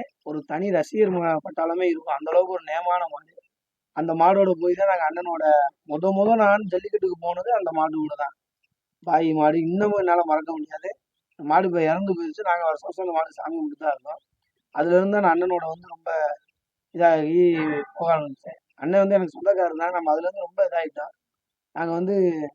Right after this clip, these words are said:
எல்லா ஊருக்கும், எங்க தமிழ்நாட்டுல எங்க ஜல்லிக்கட்டு நடந்தாலும் முத நாள் எனக்கு கால் பண்ணிடுவாரு. "நம்ம மாடு இங்க டோக்கன் இருக்குடா, வாடா போகும்டா,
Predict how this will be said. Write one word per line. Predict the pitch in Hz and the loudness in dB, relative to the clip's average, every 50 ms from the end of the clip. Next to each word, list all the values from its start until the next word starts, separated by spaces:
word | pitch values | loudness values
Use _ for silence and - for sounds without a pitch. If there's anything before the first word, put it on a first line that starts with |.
| _ _ _ _ _ _ _ _ _ _ _ _ _ _ _ _ - | _ _ _ _ _ _ _ _ _ _ _ _ _ _ _ _ -6
எல்லா | 165 170 185 202 202 202 190 | -2 0 4 6 8 8 8
ஊருக்கும், | 185 208 214 208 190 190 175 | 6 4 2 0 -2 -4 -4
எங்க | 156 151 165 175 180 | -4 -6 -6 -6 -6
தமிழ்நாட்டுல | 175 - 165 165 180 196 196 190 196 - 180 180 | -8 -8 -10 -10 -4 0 0 0 0 0 -4 -6
எங்க | 160 170 185 196 202 | -6 -8 -10 -10 0
ஜல்லிக்கட்டு | 185 180 175 - 202 214 196 180 175 | 0 0 0 0 -2 -6 -4 -4 -8
நடந்தாலும் | 170 170 165 170 185 196 185 | -8 -4 -2 -2 -2 -2 -2
முத | 175 170 180 | -4 -2 -2
நாள் | 180 175 175 | -2 -2 -2
எனக்கு | 165 160 - - | -4 -8 -12 -8
கால் | 180 180 180 | -6 -6 -4
பண்ணிடுவாரு. | 170 165 - 160 151 156 165 | -4 -6 -6 -4 -4 -4 -4
"நம்ம | 320 330 311 302 | -6 -6 -6 -2
மாடு | 143 151 160 165 165 | -2 -2 -2 -2 _
இங்க | 151 151 151 | _ _ -20
டோக்கன் | 143 160 160 160 165 147 | -14 -14 -10 -10 -10 -12
இருக்குடா, | 143 147 - 151 151 151 | -12 -14 -4 -2 0 2
வாடா | 143 147 151 151 147 | 2 2 2 0 0
போகும்டா, | - - 151 151 156 151 151 147 | -2 -6 -10 -8 -8 -6 -6 -6